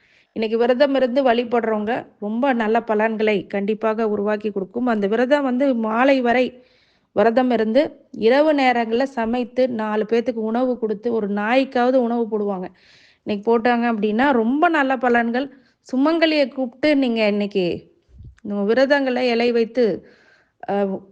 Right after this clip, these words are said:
விரதங்கள் முடிப்பது, இலை வைத்து சோறு போட்டு விரதம் முடிக்கிறது இன்னைக்கு ரொம்ப விசேஷ பலன். நீண்ட ஆயுள், நல்ல கர்மா, உங்களுடைய புண்ணியங்கள் அதிகரித்து பாவங்கள் குறையக்கூடிய நல்ல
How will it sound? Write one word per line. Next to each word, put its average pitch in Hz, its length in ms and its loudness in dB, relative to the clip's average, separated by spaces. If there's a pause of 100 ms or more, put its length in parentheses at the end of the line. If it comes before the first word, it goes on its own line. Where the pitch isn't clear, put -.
(120)
விரதங்கள் 247 560 0
முடிப்பது, 220 540 0 (120)
இலை 214 240 0
வைத்து 240 260 2
சோறு 240 300 0
போட்டு 220 220 -2
விரதம் 226 360 -2
முடிக்கிறது 202 380 -4
இன்னைக்கு 202 280 -4
ரொம்ப 226 320 0
விசேஷ 233 480 -2
பலன். 214 340 -2 (480)
நீண்ட 262 340 2 (220)
ஆயுள், 254 400 0 (440)
நல்ல 247 340 0
கர்மா, 226 480 0 (340)
உங்களுடைய 196 460 -2 (240)
புண்ணியங்கள் 277 580 0
அதிகரித்து 226 640 0
பாவங்கள் 247 640 0
குறையக்கூடிய 214 640 -4 (580)
நல்ல 214 260 0